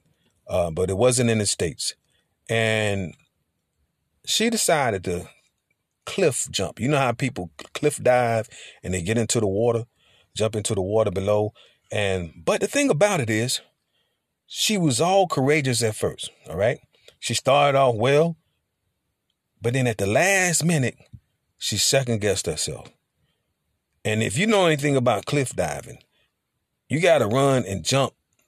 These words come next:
and clear that cliff, depending on how it is. Some of 'em you may just jump a little bit and go down. But this one in particular, she couldn't do that. So at the last minute, she second-guessed herself, and guess what she did? She jumped,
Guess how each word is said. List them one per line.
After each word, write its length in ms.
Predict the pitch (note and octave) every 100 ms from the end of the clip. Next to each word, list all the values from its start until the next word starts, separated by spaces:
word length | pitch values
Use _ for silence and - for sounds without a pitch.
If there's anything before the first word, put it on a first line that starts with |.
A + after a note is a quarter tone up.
| _ -
and 200 | G2 -
clear 240 | - B2+
that 220 | A2+ F#2
cliff, 260 | - B2 F#2+
depending 400 | F#2+ A2+ C3 A2
on 260 | G#2 G2 F#2+
how 280 | G#2+ F#2+
it 60 | G2
is. 200 | F#2 D2 _ _ -
Some 240 | - C3+
of 120 | C#3 C3+
'em 60 |
you 80 | C3+
may 160 | B2+ B2
just 220 | A#2+ G#2
jump 260 | E2+ B2+
a 60 | A#2+
little 200 | A#2+ A#2
bit 220 | A2+ A#2
and 100 | G#2
go 140 | G#2+ G#2
down. 280 | G2+ E2+ - - - -
But 80 | F#2
this 220 | C#3+ E3
one 120 | E3
in 60 | D3+
particular, 580 | B2+ A#2+ F#3 F#3+ F#3+ G#3 _ _ _ -
she 220 | - -
couldn't 280 | G#2 A#2 G2+
do 140 | F#2+ D2+
that. 140 | C#2+ - _ _ _ _
So 140 | - G#2+
at 80 |
the 80 | F#2
last 520 | G#2 C3+ E3 F3 E3
minute, 260 | E3 C#3 A2+
she 140 | -
second-guessed 640 | G2 - E3 D#3 C#3+ A#2+ -
herself, 360 | F#2 - E2
and 100 | F2
guess 220 | E2+ G#2 -
what 120 | F#2+
she 120 | F2+
did? 220 | D#2 C2 _ _ _ -
She 220 | - F#3+
jumped, 340 | D3+ G3+ D3